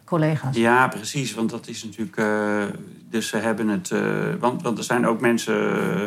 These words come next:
Speaker 2: gedwongen ontslagen of, eh,
Speaker 1: Ja, wij houden
Speaker 2: vacatures niet ingevuld.
Speaker 1: Ja, vacatures niet ingevuld, eh, tijdelijke contracten niet meer verlengd.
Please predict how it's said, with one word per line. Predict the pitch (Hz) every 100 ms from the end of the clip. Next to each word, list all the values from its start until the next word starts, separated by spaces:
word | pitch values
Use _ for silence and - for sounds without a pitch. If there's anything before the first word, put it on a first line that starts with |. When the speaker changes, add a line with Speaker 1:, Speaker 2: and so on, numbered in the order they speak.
| 110 107
Speaker 2:
gedwongen | 107 113 117 117 107
ontslagen | 113 120 135 151 147
of, | 143 -
eh, | 104 -
Speaker 1:
Ja, | - 160
wij | 170
houden | 196 214 220
Speaker 2:
vacatures | 127 - 135 117
niet | 127
ingevuld. | 127 123 - 120 120
Speaker 1:
Ja, | 147
vacatures | 165 190 - 247 233
niet | 233 233
ingevuld, | 226 226 226 208 202 - - - - -
eh, | - 202
tijdelijke | - 185 180 - -
contracten | 180 - 196 - 180
niet | 185 180
meer | 180 180
verlengd. | 139 175 165 165 170 -